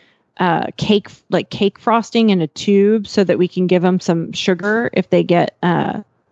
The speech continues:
overdone. Um, you carry sandwich tins or flasks inside of, of,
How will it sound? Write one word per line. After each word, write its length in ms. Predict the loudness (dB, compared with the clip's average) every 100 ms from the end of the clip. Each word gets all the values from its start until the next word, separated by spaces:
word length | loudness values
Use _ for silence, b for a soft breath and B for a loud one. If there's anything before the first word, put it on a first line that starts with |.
| -2
overdone. 640 | 0 2 2 2 2 0 B B B B B _
Um, 440 | 0 0 -2 -6 -12 -8
you 120 | -8
carry 280 | 0 0 0
sandwich 520 | 0 -2 -2 -4 -6
tins 240 | -2 -2
or 120 | -2 -4
flasks 560 | -4 -4 -6 -12 -4
inside 420 | -2 0 0 2
of, 320 | 2 2 0 -6 -2
of, 360 | -2 -2 -6